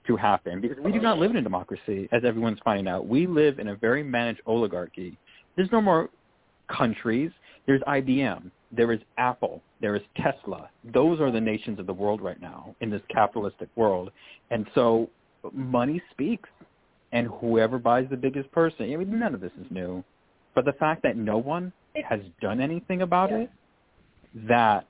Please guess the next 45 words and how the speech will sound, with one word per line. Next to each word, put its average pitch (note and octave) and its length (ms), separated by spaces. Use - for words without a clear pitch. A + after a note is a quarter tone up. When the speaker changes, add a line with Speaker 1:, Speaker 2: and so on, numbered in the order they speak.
Speaker 2:
Right. D3+ 240
Speaker 1:
th-, A#2 240
we B2 80
are C3 60
getting A#2+ 240
exactly G#2 500
what G#2 140
we G#2 120
deserve F2+ 600
because G2+ 440
we G#2+ 240
have G#2+ 240
not F#2+ 420
Speaker 2:
Mm-hmm. A3 280
Speaker 1:
fought F#2+ 280
for G2+ 120
anything. F2 560
We've A2+ 180
sat B2+ 220
down. A#2 420
We G#2+ 120
have F2 140
bitched. - 480
We F#2 120
have A#2+ 160
complained. A#2 640
Speaker 2:
Yep. - 140
Speaker 1:
We've C3 160
peacefully F#3+ 440
Speaker 2:
Yep. E3 120
Speaker 1:
protested C#3+ 540
in G#2 120
pink C3 260
hats. A#2+ 400
And C3 180
what D#3 100
did E3 120
that G#2+ 220
do? F2+ 260
Nothing. G#2+ 520
If A#2+ 160
you E3 100
are F#3 80
not F3+ 180
using C3+ 240